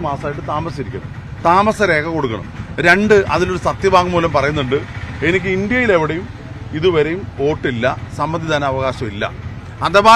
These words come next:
ഉണ്ടെങ്കിൽ ഇലക്ഷൻ കമ്മീഷൻ നിശ്-, ആ, ശാസിക്കുന്ന അല്ലെങ്കിൽ ആ ഇലക്ഷൻ കമ്മീഷന്റെ, ആ, നിയമപ്രകാരമുള്ള ശിക്ഷ ഏറ്റുവാങ്ങാൻ തയ്യാറാണ്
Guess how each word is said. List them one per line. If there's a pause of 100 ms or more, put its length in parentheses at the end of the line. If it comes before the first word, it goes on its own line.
(140)
ഉണ്ടെങ്കിൽ (640)
ഇലക്ഷൻ
കമ്മീഷൻ (240)
നിശ്-,
ആ, (320)
ശാസിക്കുന്ന (580)
അല്ലെങ്കിൽ (220)
ആ (140)
ഇലക്ഷൻ
കമ്മീഷന്റെ, (460)
ആ, (100)
നിയമപ്രകാരമുള്ള (100)
ശിക്ഷ (640)
ഏറ്റുവാങ്ങാൻ
തയ്യാറാണ്